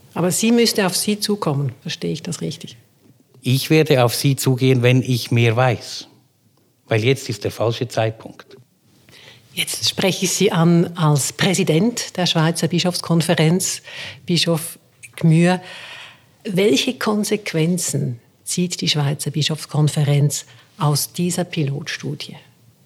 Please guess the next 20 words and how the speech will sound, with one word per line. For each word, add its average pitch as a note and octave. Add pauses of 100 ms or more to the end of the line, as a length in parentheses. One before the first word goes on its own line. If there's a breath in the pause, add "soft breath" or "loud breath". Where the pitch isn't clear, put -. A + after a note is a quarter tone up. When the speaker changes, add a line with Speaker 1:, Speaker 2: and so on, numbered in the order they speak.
(760)
Speaker 2:
Ähm, A2+
wir A2
haben G#2
ja F#2
fünf A2+
Maßnahmen A2+
be-, F#2
an-, G#2+ (100)
beschlossen, G#2
schon C3+
beschlossen, G#2+ (520 loud breath)
ähm, A2
und G2+
auch, F#2+ (120)
äh, A2 (180)
angekündigt. C3 (720 loud breath)
Die B2
erste, B2+
das -
ist, -